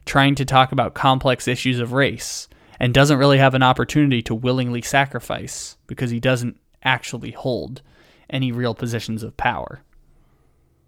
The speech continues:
But if I get the opportunity, I would absolutely be willing to sacrifice. And I would be, sta-, again, I, it's cliche to say, I would be standing behind Brian Flores tomorrow as an ally.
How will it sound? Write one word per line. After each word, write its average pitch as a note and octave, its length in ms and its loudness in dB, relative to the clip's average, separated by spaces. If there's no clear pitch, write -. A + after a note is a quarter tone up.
But C3 160 0
if B2+ 160 -2
I C3+ 140 4
get D3+ 240 0
the E3 100 2
opportunity, D#3 800 0
I C3 180 2
would B2 180 -2
absolutely C#3+ 640 0
be B2 140 -4
willing B2+ 300 -4
to B2+ 80 -10
sacrifice. - 720 -6
And A#2 100 -10
I C#3 140 2
would D#3 160 4
be, D3 100 0
sta-, C#3+ 260 0
again, B2 500 0
I, A#2+ 220 -6
it's - 420 -8
cliche F3+ 520 4
to D#3+ 80 2
say, E3+ 440 2
I D#3 120 4
would D#3+ 140 2
be D3+ 120 -2
standing C#3+ 420 -2
behind B2+ 360 -4
Brian A#2+ 260 -4
Flores A2+ 500 -6
tomorrow F2+ 540 -10
as B2 200 -2
an A2+ 100 -6
ally. F#3+ 580 2